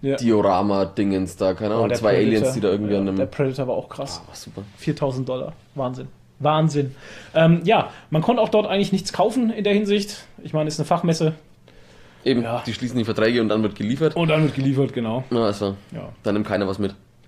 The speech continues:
Speaker 1: Alles in allem war's eine tolle Erfahrung, hat Spaß gemacht. Nächstes Jahr gerne wieder. Ähm, mit anderen Terminen, vielleicht
Speaker 2: Mhm.
Speaker 1: mehr einfach, vielleicht
Speaker 2: Mhm.
Speaker 1: auch zwei Tage. Mal gucken, wie wir die Termine unterbringen.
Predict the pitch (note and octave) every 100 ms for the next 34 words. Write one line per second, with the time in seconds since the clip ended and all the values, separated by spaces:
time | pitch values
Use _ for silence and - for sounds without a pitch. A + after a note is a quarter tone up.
0 | _ _ _ _ _ _ - - - G3+
1 | C#4 C4 G3+ B3 G#3+ D#3+ D#3+ D#3 D3 B2+
2 | - G3 D4+ D#4+ - E3 - A3+ - G3+
3 | F#3+ - D3 G3+ A3 G3+ E3+ D3 F3 D#3+
4 | G#3 D#4+ - - - - - - - -
5 | D#3 E3+ E3 E3 D#3+ - E3 F3+ E3+ D#3+
6 | F3 C4+ D4 F3+ D#3 A#3 - - - -
7 | - - _ - _ - C3 D#3 D3 D3+
8 | B3 A#3+ - G3 A#3 D4+ - - D#3+ D#3
9 | E3+ D#3+ - D#3+ - - B3 C4+ A#3 -
10 | - C#3+ C#3+ A#3 C4+ C#4 - _ - E3
11 | E3+ E3+ E3+ D#3+ D#3 G#3 G#3+ F#3 G3+